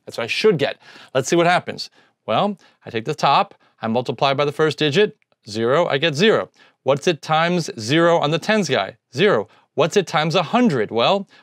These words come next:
I put two zeros here, I just slide it over, and I copy it over 'cause it's times one, so I just copy it. And I keep doing this, and I add them all up, and you get one one. Then you say, "Wait,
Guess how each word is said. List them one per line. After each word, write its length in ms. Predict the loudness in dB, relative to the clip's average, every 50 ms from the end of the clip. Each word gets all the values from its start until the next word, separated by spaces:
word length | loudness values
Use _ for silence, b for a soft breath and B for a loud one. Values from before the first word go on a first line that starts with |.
| b -16
I 40 | -16
put 280 | -12 -8 -8 -8 -8 -6
two 160 | -6 -6 -4
zeros 480 | -4 -2 0 0 2 2 0 0 -2
here, 340 | -4 -2 0 0 0 -2 -4 b b b _ -6
I 40 |
just 160 | -6 -6 -4 -2
slide 200 | 0 0 0 2
it 80 | 2
over, 320 | 2 2 4 4 2 0 0
and 180 | 0 -2 -2
I 60 | -2
copy 320 | -2 0 0 -2 0 0 0
it 40 | 0
over 200 | 2 0 0 -4
'cause 160 | -6 -10 -14
it's 80 | -12
times 260 | -10 -10 -8 -8 -6 -2
one, 320 | 0 2 2 0 0 -4
so 140 | -4 -4 -4
I 20 |
just 160 | -4 -6 -4
copy 280 | -2 0 0 0 0 -4
it. 120 | -4 -4 b b b b b
And 100 | -6 -4
I 40 | -4
keep 240 | -2 -2 -2 2 2
doing 160 | 2 2 2
this, 160 | 0 -2 B B B B _
and 80 | -4 -2
I 40 | 0
add 100 | 0 0
them 140 | 0 2
all 160 | 2 4 4 4
up, 240 | 4 2 0 -4 b b b b b b -6
and 280 | -2 0 0 0 0
you 120 | 0 0 0
get 280 | 2 2 0 0 -2 -2
one 200 | -2 0 0 2
one. 220 | 0 0 0 -2
Then 100 | -4 -6
you 80 | -6 -6
say, 160 | -6 -6 -4
"Wait, 220 | -4 -4 -4 -6